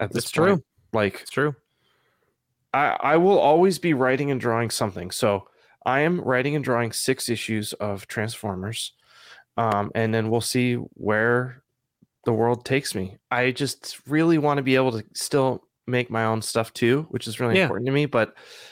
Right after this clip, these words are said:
Speaker 1: I also know that I don't wanna be a creator that just, like,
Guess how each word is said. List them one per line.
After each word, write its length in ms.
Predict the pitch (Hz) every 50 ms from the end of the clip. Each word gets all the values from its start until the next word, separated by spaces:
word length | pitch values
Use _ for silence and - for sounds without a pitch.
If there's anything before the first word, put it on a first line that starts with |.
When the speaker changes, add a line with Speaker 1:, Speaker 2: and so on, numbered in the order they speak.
| - - _ _
Speaker 1:
I 120 | 131 135 131
also 340 | 135 156 156 - - 170
know 180 | 156 151 151 151
that 140 | 139 135 123
I 180 | 113 113 117
don't 280 | 113 - 131 117 104 -
wanna 240 | 98 117 113 110 101
be 280 | - 117 113 113 113
a 160 | - 90 107 104
creator 420 | - - - 117 107 107 117 113 101
that 160 | 110 107 98
just, 260 | - 107 101 - -
like, 380 | 90 92 92 92 - - -